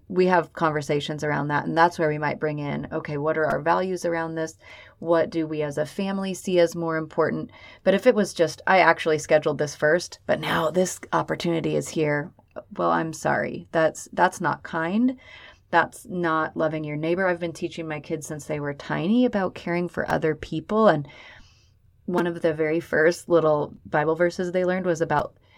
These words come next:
each of you should look not only to your own interests, but also to the interests of others. And so that's one way we honor the interests of others. You don't cancel on them because something that looked more fun came along.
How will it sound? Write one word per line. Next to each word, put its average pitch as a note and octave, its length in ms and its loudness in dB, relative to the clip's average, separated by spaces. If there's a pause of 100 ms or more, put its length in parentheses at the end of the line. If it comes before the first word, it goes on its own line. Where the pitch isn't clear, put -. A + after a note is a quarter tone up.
(120)
each F#3 200 -4
of F3+ 120 -2
you F#3 140 -2
should E3+ 200 0
look E3 240 2
not D#3+ 240 2
only E3 240 0
to E3 140 -4
your D#3 180 4
own E3 160 2
interests, E3+ 600 -4
but - 180 0
also D#3 300 -2
to D#3 120 -10
the D#3 100 -6
interests D3 580 -6
of D3+ 100 -4
others. - 560 -8 (400)
And E3+ 180 0
so D#3 220 2
that's D#3 280 4
one F3 180 4
way D3+ 160 0
we D#3+ 100 2
honor D#3 260 0
the E3 140 0
interests D#3 380 -2
of D#3 100 -2
others. D3+ 420 0
You F3 80 4
don't F3+ 240 0
cancel D#3+ 520 -4
on C#3+ 180 -2
them C3+ 260 -4
because D3+ 300 -6
something D#3 300 -8
that - 160 -8
looked D#3 240 -10
more D3 160 -10
fun E3 300 -10
came D3+ 200 -10
along. D3 480 -8